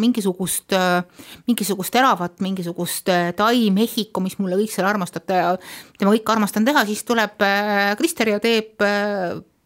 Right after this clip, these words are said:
seda tanguputru ja kartulisalatit, ei tea millega ja, ja need on samamoodi head, nad on, annavad niimoodi vahelduse. Oluline on see oskus tulla keskpõrandale kokku. Seesama, see Kabuli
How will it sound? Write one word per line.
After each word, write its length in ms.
seda 400
tanguputru 760
ja 180
kartulisalatit, 960
ei 140
tea 140
millega 440
ja, 140
ja 80
need 120
on 100
samamoodi 500
head, 140
nad 140
on, 480
annavad 380
niimoodi 240
vahelduse. 440
Oluline 580
on 420
see 140
oskus 420
tulla 260
keskpõrandale 640
kokku. 300
Seesama, 420
see 140
Kabuli 520